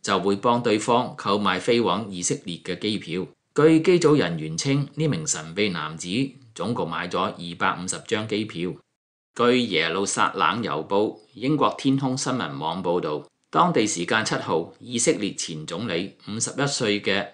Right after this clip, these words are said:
貝內特已經入伍，成為預備役軍人，並着上咗軍裝。另據彭博報道，風險投資公司 Target Global 嘅始創人 Samuel Travers 亦應徵參戰。Travers 受訪時表示，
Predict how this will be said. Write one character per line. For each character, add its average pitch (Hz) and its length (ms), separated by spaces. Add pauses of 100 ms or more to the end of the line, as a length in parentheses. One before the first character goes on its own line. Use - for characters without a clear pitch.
貝 107 240
內 87 180
特 85 240 (140)
已 104 160
經 123 160
入 110 60
伍， 90 500
成 87 240
為 80 160
預 90 200
備 90 120
役 92 260
軍 123 240
人， 80 240 (180)
並 95 240
着 104 200
上 107 260
咗 107 180
軍 127 220
裝。 123 340 (420)
另 123 260
據 139 180
彭 98 300
博 113 180
報 113 160
道， 90 320 (160)
風 185 220
險 139 180
投 80 220
資 110 160
公 131 200
司 - 140 (240)
Target 143 460 (140)
Global 123 480
嘅 95 140
始 92 180
創 98 260
人 73 300
Samuel 107 680
Travers 143 680 (240)
亦 117 80 (120)
應 117 260
徵 135 200
參 123 280
戰。 90 260 (440)
Travers - 840
受 92 240
訪 107 200
時 82 140
表 82 240
示， 85 320